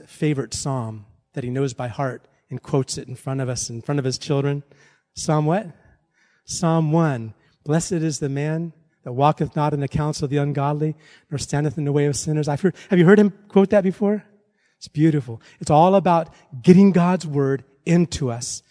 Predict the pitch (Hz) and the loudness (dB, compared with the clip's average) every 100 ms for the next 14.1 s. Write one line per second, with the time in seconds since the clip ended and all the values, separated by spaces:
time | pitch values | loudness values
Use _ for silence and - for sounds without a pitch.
0 | _ _ 151 151 170 185 170 147 131 117 | _ _ -6 0 2 2 0 -2 -6 -10
1 | 120 123 - _ _ _ _ _ _ 175 | -14 -18 -20 _ _ _ _ _ _ -2
2 | 165 147 190 202 220 220 - 190 208 208 | -2 -2 0 2 0 -4 -2 -2 0 -2
3 | 220 208 _ _ _ _ _ _ _ _ | -4 -6 _ _ _ _ _ _ _ _
4 | _ _ 185 185 254 175 _ _ _ _ | _ _ -8 -6 -6 -12 _ _ _ _
5 | _ _ _ 165 175 185 170 - 180 160 | _ _ _ -10 -8 -8 -10 -10 -10 -10
6 | 151 160 160 170 - 127 131 _ _ _ | -10 -10 -8 -12 -12 -16 -18 _ _ _
7 | _ 156 123 185 202 160 139 - 127 117 | _ -18 -10 -10 -8 -10 -12 -12 -12 -12
8 | 117 _ _ _ _ 147 151 151 127 - | -18 _ _ _ _ -12 -8 -8 -12 -18
9 | _ _ 190 - 196 202 202 185 202 220 | _ _ -6 0 2 2 2 4 4 4
10 | 208 - 220 220 208 117 104 _ _ _ | 2 0 2 4 4 0 -8 _ _ _
11 | _ _ _ _ _ _ _ _ - - | _ _ _ _ _ _ _ _ -12 -2
12 | 165 190 240 240 - 220 165 185 175 160 | 4 6 6 6 4 4 4 0 2 0
13 | 151 160 147 131 139 117 123 120 120 120 | 2 2 2 -2 -4 -4 -6 -6 -8 -12